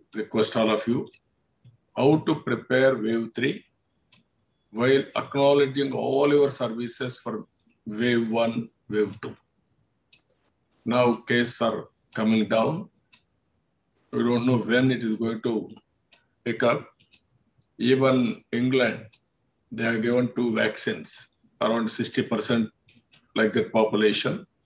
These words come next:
Even now, wave three is there, but mild. Even in America and other countries,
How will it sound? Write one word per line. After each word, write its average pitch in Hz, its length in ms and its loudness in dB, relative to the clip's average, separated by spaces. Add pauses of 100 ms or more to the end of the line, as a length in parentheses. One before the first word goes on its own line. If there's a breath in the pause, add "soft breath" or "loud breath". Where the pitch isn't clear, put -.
(720)
Even 135 360 4
now, 135 360 2 (140)
wave 120 300 -2
three 123 240 2
is 113 160 -2
there, 151 420 -2
but - 240 -2
mild. 110 460 -6 (1600)
Even 117 240 2
in 110 80 2
America 113 600 4
and 107 160 2
other 117 220 -2
countries, 107 640 -4